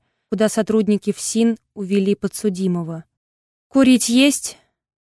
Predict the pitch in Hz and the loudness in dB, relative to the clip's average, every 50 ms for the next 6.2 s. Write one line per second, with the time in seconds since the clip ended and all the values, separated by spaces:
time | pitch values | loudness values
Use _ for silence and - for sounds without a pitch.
0 | _ _ _ - - - 226 226 226 208 - - 214 202 208 208 190 - 202 214 | _ _ _ -14 -4 2 4 4 4 4 2 -2 0 2 2 2 0 0 0 2
1 | 208 196 202 202 196 185 190 202 196 - - 262 277 277 - 226 208 - 214 208 | 2 2 2 0 0 0 0 0 0 0 0 0 0 0 0 -2 -2 0 -2 -4
2 | - - - 208 185 214 220 226 220 - 208 180 185 202 185 180 208 196 - - | -4 -4 -4 -2 0 2 0 0 0 -2 -4 -2 -2 -4 -2 0 -2 -2 -2 -2
3 | 208 196 190 180 196 190 190 190 196 196 196 190 190 180 - - 202 190 196 196 | -2 -2 0 0 0 0 2 2 0 0 0 0 -2 -4 -4 -4 -4 -2 0 0
4 | 190 190 190 180 - - 190 190 190 190 175 190 190 180 - - 208 190 - - | 0 0 -2 -2 -4 -4 -2 -2 -2 0 -2 -2 -4 -4 -4 -4 -4 -4 -4 -4
5 | 170 185 185 185 180 165 185 180 - 190 185 - - - - 180 175 165 _ - | -4 -2 -2 -2 -2 -4 -6 -6 -4 -6 -6 -6 -8 -6 -6 -6 -6 -6 _ -2
6 | 220 247 262 | -2 -2 -2